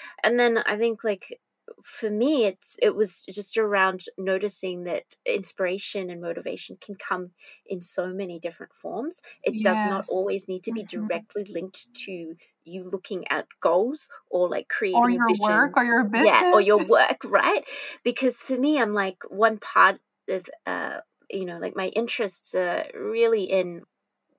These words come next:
Speaker 1: film and, um, you know, like, I just love watching movies. I, I just have such a
Speaker 2: You
Speaker 1: beautiful
Speaker 2: do
Speaker 1: passion
Speaker 2: too.
Speaker 1: for it. And it's, I just find it such a wonderful art form. And
Speaker 2: Mm-hmm.
Speaker 1: it,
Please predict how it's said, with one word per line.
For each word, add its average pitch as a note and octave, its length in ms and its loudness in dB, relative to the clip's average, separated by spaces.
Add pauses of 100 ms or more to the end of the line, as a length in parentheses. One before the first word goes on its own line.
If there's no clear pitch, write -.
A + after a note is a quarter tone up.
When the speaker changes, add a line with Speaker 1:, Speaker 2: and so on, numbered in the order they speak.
(240)
Speaker 1:
film G3 500 6
and, E3+ 400 -8 (600)
um, E3+ 640 -4 (220)
you G3 100 -2
know, F3 180 -2
like, - 180 -2
I G3 40 -2
just A#3+ 260 -4
love F#3 480 4
watching F3 420 -8
movies. G#3 480 -6
I, F#3+ 200 -2
I F3+ 60 -4
just - 280 -10
have F#3 160 -8
such - 260 -10
a F#3+ 60 -8 (200)
Speaker 2:
You A3+ 120 -2
Speaker 1:
beautiful - 20 -6
Speaker 2:
do G#3 160 -4
Speaker 1:
passion G3 480 -4
Speaker 2:
too. F#3+ 140 -12
Speaker 1:
for G#2+ 220 -2
it. A#2 260 -4
And F#3 160 -4
it's, - 200 -8 (380)
I F#3 40 -2
just - 420 -8
find F#3+ 220 6
it - 80 -2
such - 340 -4
a F#3+ 60 0
wonderful F#3 580 -2
art - 240 6
form. G#3 300 -6 (640)
And F#3+ 340 2
Speaker 2:
Mm-hmm. G#3 260 -10 (200)
Speaker 1:
it, - 120 -10